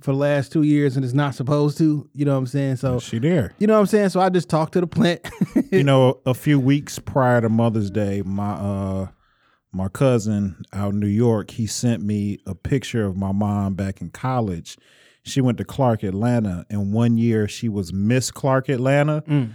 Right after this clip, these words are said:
Speaker 2: and he sent me a picture of it. And I, I hadn't seen it since,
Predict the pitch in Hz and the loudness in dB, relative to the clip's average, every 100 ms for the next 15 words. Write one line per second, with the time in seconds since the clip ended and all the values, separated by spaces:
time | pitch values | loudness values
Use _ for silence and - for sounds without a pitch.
0 | - _ _ - 117 110 104 123 - 139 | -14 _ _ -4 -2 -2 -2 -4 -2 -2
1 | 117 110 98 - 131 - 113 98 92 92 | 0 0 0 0 0 0 -2 -2 -2 -4
2 | 87 107 117 - 110 127 131 110 107 - | -4 -2 -2 -2 -2 2 2 0 -4 -2
3 | 143 135 107 - 113 107 | 0 0 -2 -4 -4 -4